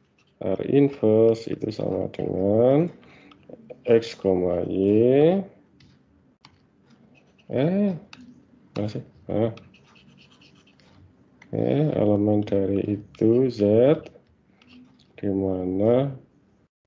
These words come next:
Y kurang dari sama dengan X. Lihat.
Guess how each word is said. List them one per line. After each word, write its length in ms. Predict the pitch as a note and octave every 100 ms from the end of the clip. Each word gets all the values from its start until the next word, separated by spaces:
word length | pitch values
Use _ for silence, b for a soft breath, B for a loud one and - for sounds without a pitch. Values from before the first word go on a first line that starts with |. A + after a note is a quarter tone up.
| -
Y 460 | G2+ G#2+ B2 C3 B2
kurang 480 | - F#2+ G2 A2 G#2+
dari 240 | F#2+ G2+
sama 400 | A2 - F#2 F#2+ G#2
dengan 400 | - F2+ G2 G#2+ - - - - -
X. 80 | B B B B B -
Lihat. 400 | D3+ F3 A#2+ -